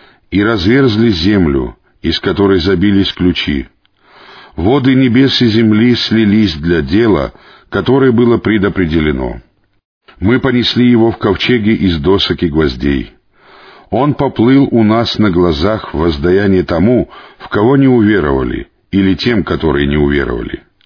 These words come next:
Мы оставили его, корабль, или рассказ о Нухе,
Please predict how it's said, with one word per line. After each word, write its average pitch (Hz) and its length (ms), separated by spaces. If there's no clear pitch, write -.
Мы 131 160
оставили 135 540
его, 117 500
корабль, 73 640
или 92 160
рассказ 87 600
о 76 120
Нухе, 92 440